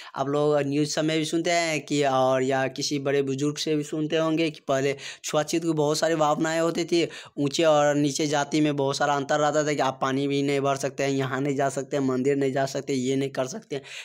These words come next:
तो ये सभी में क्या करते थे? इस सभी में सुधार लाने का प्रयास किए थे गांधी जी ने।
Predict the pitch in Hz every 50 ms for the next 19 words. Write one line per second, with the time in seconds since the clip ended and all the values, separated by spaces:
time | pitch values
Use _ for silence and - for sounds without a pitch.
0 | - _ 143 151 170 180 - 196 185 - 196 190 185 175 - 190 170 185 180 175
1 | - 202 220 262 - - - - - - - _ _ _ _ _ - 165 - -
2 | 180 175 180 190 208 196 - 160 151 151 156 156 160 160 151 151 151 151 160 151
3 | 208 202 202 151 135 135 135 127 127 127 - - 131 131 156 190 165 127 120 123
4 | 117 113 117 110 110 110 107 107 151